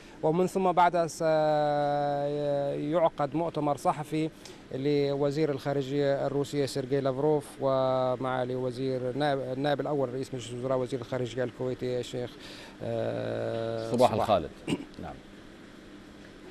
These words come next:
Speaker 2: آه، هل ه-، م-، من إشارات
Speaker 1: نعم.
Speaker 2: عن هذه المبح-، المحادثات وهذه الملفات التي طرحت في،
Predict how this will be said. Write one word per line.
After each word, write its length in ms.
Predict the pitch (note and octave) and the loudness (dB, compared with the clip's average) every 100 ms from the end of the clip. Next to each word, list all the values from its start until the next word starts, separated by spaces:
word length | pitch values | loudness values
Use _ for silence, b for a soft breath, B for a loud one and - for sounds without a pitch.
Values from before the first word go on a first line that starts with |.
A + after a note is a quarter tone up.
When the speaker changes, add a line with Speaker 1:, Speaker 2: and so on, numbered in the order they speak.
| - | -6
Speaker 2:
آه، 240 | G#2+ F#2+ - | -2 0 2
هل 200 | - G3 | 8 10
ه-، 200 | G#3+ D#3+ | 12 10
م-، 240 | D#3+ E3+ E3+ | 8 6 6
من 140 | F#3 | 6
إشارات 600 | E3+ - D#3+ D#3 E3 F3 | 6 10 12 12 12 12
Speaker 1:
نعم. 120 | D3+ | 8
Speaker 2:
عن 160 | C#3+ D3 | 6 6
هذه 260 | C#3 D3 D3 | 8 8 8
المبح-، 340 | C#3 A#2+ - | 6 4 4
المحادثات 680 | C3 B2 B2 B2 A2+ C#3 C3 | 4 4 4 4 8 8 8
وهذه 280 | B2 C3+ B2+ | 6 6 6
الملفات 460 | B2 A#2+ C#3 B2+ | 4 6 6 6
التي 300 | B2+ B2 B2+ | 4 4 2
طرحت 440 | - C#3 C#3 D3+ - | 4 4 4 2 0
في، 300 | C3+ B2+ | 0 2